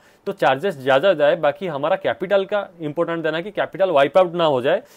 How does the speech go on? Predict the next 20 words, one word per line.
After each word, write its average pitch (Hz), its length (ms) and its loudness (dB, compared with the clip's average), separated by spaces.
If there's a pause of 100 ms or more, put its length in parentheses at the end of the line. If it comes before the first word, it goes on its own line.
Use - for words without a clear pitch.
(140)
इसलिए 190 280 -2
मैं 175 180 0
ट्राई 156 220 2
करता 151 240 -4
हूँ 160 100 -4
कि 160 60 -6
हमेशा 147 340 -4
आप 143 140 -4
लोग 147 120 -6
को 175 100 -2
सही 160 340 -4
दिशा 170 260 -2
दिखाऊँ 147 340 -4 (340)
कि 180 100 0
आपको - 280 0 (100)
दिक्कत 170 420 0
ना 180 120 0
आए 147 140 4
फ्यूचर 120 340 -6
में। 92 120 -12